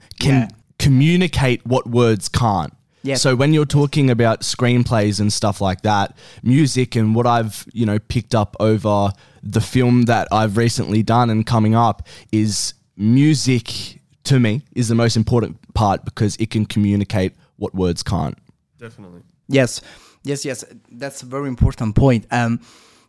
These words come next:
Speaker 2: um, I can explain better with a wonderful phrase from Steven Spielberg. Okay.
Speaker 1: Yes.
Speaker 2: Uh, in an old interview, I don't remember, but, uh, Spielberg said, uh, "Without John Williams,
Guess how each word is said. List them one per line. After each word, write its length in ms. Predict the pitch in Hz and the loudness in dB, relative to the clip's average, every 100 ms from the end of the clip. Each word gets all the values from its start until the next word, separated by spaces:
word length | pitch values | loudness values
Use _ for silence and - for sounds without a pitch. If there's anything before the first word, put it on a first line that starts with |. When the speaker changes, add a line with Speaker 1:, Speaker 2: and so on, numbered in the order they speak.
| - | -8
Speaker 2:
um, 600 | 120 113 113 113 117 - _ 127 | -4 -2 -2 -2 -4 -8 _ -4
I 100 | 160 | 0
can 220 | 165 165 | 2 0
explain 540 | 151 - - 160 151 127 | 0 -6 -4 -2 -2 -2
better 360 | 143 147 123 | -2 -2 -4
with 200 | 110 117 | -4 -4
a 60 | 117 | -4
wonderful 800 | 110 113 143 147 113 - 113 110 | -2 0 2 2 0 -4 -6 -6
phrase 400 | - 123 123 - | -4 0 0 0
from 460 | - 117 113 101 - | -2 0 0 -2 -6
Steven 320 | - - 135 | -6 -2 0
Spielberg. 580 | 120 - 131 104 107 104 - - _ 104 | -2 2 2 2 0 -4 -8 -20 _ -12
Okay. 280 | 113 - 117 | -10 -8 -6
Speaker 1:
Yes. 440 | 107 113 - - - | -2 0 0 -6 -8
Speaker 2:
Uh, 160 | 117 113 | -8 -6
in 140 | - 127 | -2 0
an 120 | 131 | 4
old 280 | 147 147 - | 4 2 2
interview, 540 | 120 113 117 110 127 110 | -2 0 0 2 2 2
I 40 | |
don't 160 | 110 107 | -2 -2
remember, 480 | 107 113 120 110 107 | 0 2 2 0 0
but, 240 | 117 117 - | -2 -4 -4
uh, 180 | 113 113 | -4 -4
Spielberg 460 | - - 156 135 123 | -4 -2 0 0 -2
said, 540 | - - 120 120 120 117 - - _ - | -4 -2 -2 -2 -2 -4 -4 -20 _ -8
uh, 260 | 107 107 104 _ _ 117 120 131 - | -4 -2 -2 _ _ -12 -12 -12 -10
"Without 600 | 127 127 - 143 143 143 - | -4 -4 0 2 2 0 -6
John 300 | 123 143 139 | 2 4 6
Williams, 760 | 127 139 120 113 117 - - | 4 4 4 2 0 -2 -10